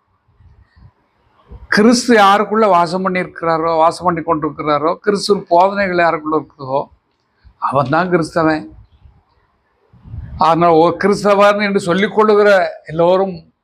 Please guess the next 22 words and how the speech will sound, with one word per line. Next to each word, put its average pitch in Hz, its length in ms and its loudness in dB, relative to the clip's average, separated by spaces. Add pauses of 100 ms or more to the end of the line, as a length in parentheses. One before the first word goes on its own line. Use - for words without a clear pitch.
கிறிஸ்தவர் 160 520 -6
அல்ல. 127 380 -12 (500)
சிலுவை 160 460 2
மாட்டிக்கொள்ளுகிறவர் 151 920 2
கிறிஸ்தவர் 139 520 -6
அல்ல. 127 160 -12 (1040)
சட்டை 147 520 -2
மாத்திக் 170 380 0
கொள்ளுகிற 156 340 0
கிறிஸ்தவர்கள் 139 640 -8
அல்ல. 123 200 -10 (1160)
கிறிஸ்தவ 160 440 2
வேஷம் 147 360 0
போடுகிறவர்கள் 165 520 2
கிறிஸ்தவர்கள் 135 480 -4
அல்ல. 120 260 -16 (1080)
கிறிஸ்துவை 190 560 2
பின்பற்றுகிறவர்கள் 156 800 -2
கிறிஸ்தவர்கள். - 480 -14 (720)
பின்பற்றுகிறவனா 233 960 4
நீங்கள் 196 280 0
இருக்கணும். 147 420 -2